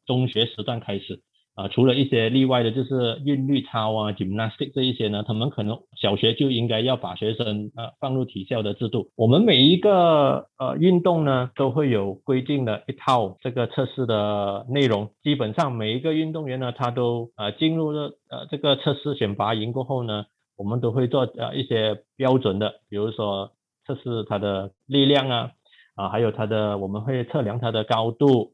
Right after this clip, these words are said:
体重，还有一些 fitness test 啊，全部都会要做。然后，呃，个别的运动过后呢，呃，就会有另外一个叫 specific，每一个运动他们有另外的一个选拔指标。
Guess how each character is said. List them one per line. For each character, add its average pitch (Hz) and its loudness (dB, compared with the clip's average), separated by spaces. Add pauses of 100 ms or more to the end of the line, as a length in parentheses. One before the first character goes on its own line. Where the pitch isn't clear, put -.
体 98 -4
重， 123 -2 (420)
还 117 -8
有 104 -6
一 117 -4
些 110 -2 (160)
fitness 135 -4
test 127 -4
啊， 110 -6
全 120 -4
部 151 -2
都 120 -6
会 127 -4
要 117 0
做。 - -2 (460)
然 113 -2
后， 151 2 (280)
呃， 120 0
个 208 0
别 165 -2
的 165 -2
运 185 -2
动 185 -4
过 185 -2
后 170 -2
呢， 135 -8 (440)
呃， 110 -4
就 165 -2
会 160 2
有 104 0
另 156 -4
外 156 -2
一 - -6
个 151 -4
叫 147 -4
specific， - -2 (100)
每 104 4
一 - 6
个 143 4
运 147 6
动 131 2
他 117 0
们 120 0
有 101 4
另 127 2
外 139 2
的 120 0
一 127 -2
个 120 -4
选 107 0
拔 113 0
指 98 -2
标。 98 4